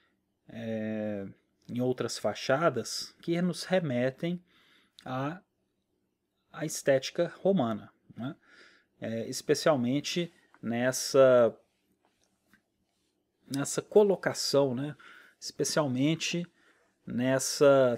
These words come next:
transposição de um arco do triunfo para uma fachada. É o que acontece aqui no, no, no templo, né, malatestiano, né, de mil quatrocentos e cinquenta, que fica na cidade de Rimini,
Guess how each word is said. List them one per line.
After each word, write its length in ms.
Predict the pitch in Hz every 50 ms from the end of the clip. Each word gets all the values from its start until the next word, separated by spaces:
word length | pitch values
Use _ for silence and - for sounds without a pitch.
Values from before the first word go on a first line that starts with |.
| - -
transposição 1200 | 175 190 208 202 190 - - - - 147 151 143 131 127 120 - - - - 120 135 160 165 - - _ _ _ _ _ _ _ _ _ _ _ _ _ _ _ - -
de 140 | 131 139
um 160 | 156 190 202 143
arco 320 | 123 131 - - - 131
do 140 | 127 131 131
triunfo 520 | - 135 127 123 123 135 151 - - 175
para 240 | - - 160 156 156
uma 160 | 165 170 170
fachada. 600 | - - 175 175 - - - 127 127 123 120 131 - _ _ - - - - - - - _ -
É 60 | 135
o 60 | 135 -
que 80 | -
acontece 560 | 160 - 202 196 190 - 151 135 131 - -
aqui 180 | 143 - - 131
no, 180 | 139 151 151 - _ _
no, 380 | - - 127 131 127 123 120 120 113 -
no 140 | 120 127 123
templo, 560 | - - 139 151 175 170 - - 113 110 110
né, 240 | 123 139 151 135 - _ _ _ _
malatestiano, 1200 | - 120 123 127 135 131 - 147 143 - - - - - 151 147 127 123 127 123 117 110 107
né, 160 | 107 113 123 120
de 100 | 113 113
mil 160 | 113 120 131
quatrocentos 460 | - 135 117 98 - - 135 127 123
e 40 | -
cinquenta, 500 | 143 143 - - 120 113 110 107 - 101
que 80 | - -
fica 220 | - 107 - 117
na 80 | 117 117
cidade 480 | - - 120 117 113 113 117 113 117
de 160 | 123 131 131 123
Rimini, 560 | 113 - 139 151 147 117 104 98 98 98